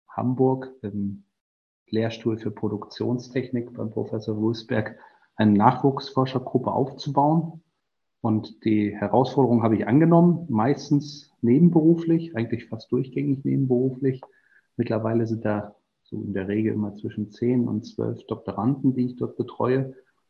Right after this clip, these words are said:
Und ein Ziel ist auch noch, äh, neben der, der Leitung der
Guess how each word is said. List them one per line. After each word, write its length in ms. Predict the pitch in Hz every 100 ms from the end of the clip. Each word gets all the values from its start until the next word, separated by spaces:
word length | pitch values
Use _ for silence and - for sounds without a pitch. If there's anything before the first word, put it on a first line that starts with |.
| _
Und 440 | 117 113 110 - -
ein 300 | 107 123 131
Ziel 400 | - 143 143 147
ist 160 | 143 -
auch 360 | 135 185 185
noch, 340 | 170 170 - 151
äh, 300 | 127 123 117 - _
neben 380 | 113 120 127 120
der, 280 | 120 120 110
der 180 | - 107
Leitung 440 | 110 131 131 120
der 400 | 117 113 110 110